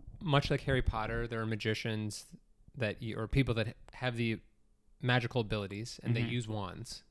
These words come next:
Speaker 1: right? Um, but it's very dark, and it's more like an organized crime story.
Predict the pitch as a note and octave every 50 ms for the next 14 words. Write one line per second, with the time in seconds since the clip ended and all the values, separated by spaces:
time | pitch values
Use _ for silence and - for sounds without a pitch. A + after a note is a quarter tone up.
0 | - - - A2 G#2+ G#2+ - - - - - - - - - - - - - -
1 | - - - - - - - - - - - - - A2 G#2 G2+ G2+ G2 G2+ G2
2 | - A2+ A2 A#2+ A#2 A2 - - - _ _ _ _ _ _ _ - - _ _
3 | _ _ _ _ _ _ _ _ _ _ _ _ _ - C3 A#2+ A2+ - - -
4 | - - D3+ A2 - A2+ A2 A2+ A#2+ A#2 G#2 G2+ G2+ F#2+ G2+ A#2+ C#3+ - - -
5 | - - - A#2 G#2+ G#2 - A2+ G#2+ A2 A2+ A2 G#2+ - A#2 G#2+ G#2+ A2 G#2+ G#2+
6 | A2+ G#2+ G#2 G2+ G2+ - - - A2 G#2 A2+ B2+ B2+ - - C#3+ C#3 D3+ E3 F3+
7 | D#3+